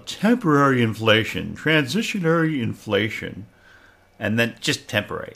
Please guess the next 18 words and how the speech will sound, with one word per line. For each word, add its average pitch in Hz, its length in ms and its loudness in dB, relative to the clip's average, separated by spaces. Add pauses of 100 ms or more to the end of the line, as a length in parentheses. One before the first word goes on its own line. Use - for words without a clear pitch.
(180)
because, - 400 -14 (500)
you 92 80 -16
know, - 60 -18 (100)
there's 104 160 -4
no 131 100 8
way 120 200 6
this 104 160 0
is 92 100 -4
gonna 101 180 -2
turn 104 300 0
into 90 160 -2
hyperinflation. 82 760 0
It 80 80 -10
wouldn't 110 280 2
have - 160 -8
anything 156 540 6
to 123 100 -2
do 113 440 0